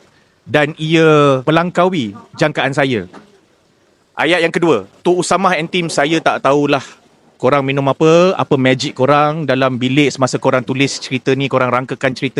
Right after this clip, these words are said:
ni, korang rancang cerita ni. But it was masterful, daripada penulisan hingga ke action sequence, ke shot,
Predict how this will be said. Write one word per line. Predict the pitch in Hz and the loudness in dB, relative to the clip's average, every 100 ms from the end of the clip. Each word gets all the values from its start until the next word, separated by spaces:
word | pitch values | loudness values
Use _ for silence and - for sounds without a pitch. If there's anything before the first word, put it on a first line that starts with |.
| 135 | -4
ni, | |
korang | 131 131 131 123 | -2 0 0 0
rancang | 131 - 127 117 | -2 -2 -4 -4
cerita | 135 147 | -4 -2
ni. | 147 185 226 - - - _ _ _ _ _ _ | 0 0 0 -6 -20 -20 _ _ _ _ _ _
But | 131 151 135 - | -2 -2 -2 -4
it | 196 160 | -4 2
was | 156 156 143 | 2 2 0
masterful, | 143 135 - - 139 | -2 0 -2 -2 0
daripada | 120 127 131 127 | 0 0 0 0
penulisan | - 131 131 147 - 156 156 175 180 _ _ - | 0 0 0 0 2 2 0 -4 -10 _ _ -8
hingga | - 147 139 139 | -2 0 2 0
ke | - 139 131 151 | 2 2 2 0
action | 147 - 151 | -2 -2 -2
sequence, | - - 160 151 156 147 | -2 -2 2 2 2 -4
ke | - 131 131 127 | -2 0 2 2
shot, | 127 - - 170 175 | 0 0 2 2 0